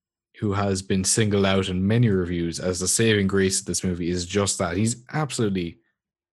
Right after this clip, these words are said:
amazing <laughs> in this movie. He carries this movie. Like, he, he saves it from being an, like, an absolute ball of shit sometimes. And if he wasn't,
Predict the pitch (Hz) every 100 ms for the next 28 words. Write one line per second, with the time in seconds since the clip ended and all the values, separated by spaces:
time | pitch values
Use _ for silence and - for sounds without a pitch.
0 | - 104 110 120 123 131 117 110 110 95
1 | 110 110 113 90 - - - 113 180 160
2 | - 147 160 139 123 117 123 123 117 92
3 | 80 - - - - 101 95 95 - -
4 | - - - _ - 117 123 147 - 147
5 | 147 131 110 113 104 110 101 98 - -
6 | - 107 104 107 120 123 107 101 92 107
7 | 98 92 90 - 98 - 90 85 85 82
8 | - - _ _ - 104 104 113 117 147
9 | 160 160 123 -